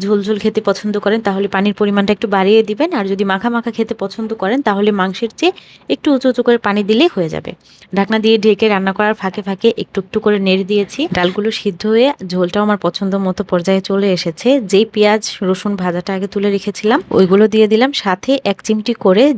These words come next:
ভাজা জিরার গুঁড়া, গরম মশলার গুঁড়া দিয়ে দিলাম, কাঁচামরিচ দিয়ে দিলাম বেশি করে, সামান্য একটু টমেটো কুচি দিয়ে ঢাকনা দিয়ে ঢেকে মিনিট দুয়েক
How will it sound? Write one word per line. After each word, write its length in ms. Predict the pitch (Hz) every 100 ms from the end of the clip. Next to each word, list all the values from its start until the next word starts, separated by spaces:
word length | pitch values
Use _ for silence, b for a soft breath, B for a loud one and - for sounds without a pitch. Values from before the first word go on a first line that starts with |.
| 180 -
ভাজা 260 | 185 180 190
জিরার 220 | 196 202
গুঁড়া, 140 | 190 196
গরম 240 | 190 180 185
মশলার 280 | 185 214 202
গুঁড়া 160 | 208 202
দিয়ে 200 | 208 202
দিলাম, 240 | 202 233 277
কাঁচামরিচ 460 | 180 175 196 196 202
দিয়ে 160 | 202 202
দিলাম 180 | 214 214 196
বেশি 180 | 190 214
করে, 140 | 233 277 349
সামান্য 280 | 220 196 190 190
একটু 100 | 208 196
টমেটো 300 | 180 180 202
কুচি 200 | - 208 220
দিয়ে 160 | 240
ঢাকনা 320 | 226 185 170 185
দিয়ে 180 | 190 190
ঢেকে 320 | 185 170 240 214
মিনিট 220 | 190 202 190
দুয়েক 200 | 214 233